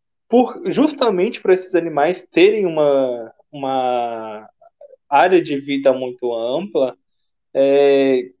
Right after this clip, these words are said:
acontece encontro com esses animais, mas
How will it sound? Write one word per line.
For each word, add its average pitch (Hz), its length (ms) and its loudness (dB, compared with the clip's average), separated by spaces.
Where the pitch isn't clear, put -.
acontece 165 640 0
encontro 190 380 -2
com 180 80 0
esses 156 220 -6
animais, 160 440 -2
mas 165 320 -2